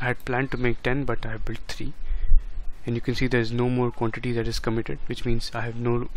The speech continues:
no longer to issue any raw materials to this work order, since this work order is closed. And no longer do we have any back ordered quantity, because no longer do we require any more, uh, raw materials for this, uh, work order to be completed.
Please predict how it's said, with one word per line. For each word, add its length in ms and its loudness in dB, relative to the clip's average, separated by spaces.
no 140 2
longer 420 0
to 120 -2
issue 300 0
any 160 2
raw 120 2
materials 360 2
to 80 4
this 320 2
work 240 2
order, 220 2
since 260 2
this 180 -2
work 160 0
order 160 4
is 120 2
closed. 380 6
And 140 2
no 80 4
longer 300 2
do 100 -2
we 120 -2
have 220 -2
any 240 0
back 240 -4
ordered 220 -6
quantity, 320 -4
because 320 0
no 160 2
longer 380 0
do 80 0
we 120 2
require 340 0
any 160 2
more, 340 2
uh, 320 -2
raw 200 0
materials 460 -2
for 140 -4
this, 400 2
uh, 220 2
work 240 -4
order 160 -2
to 80 -6
be 80 -8
completed. 460 -6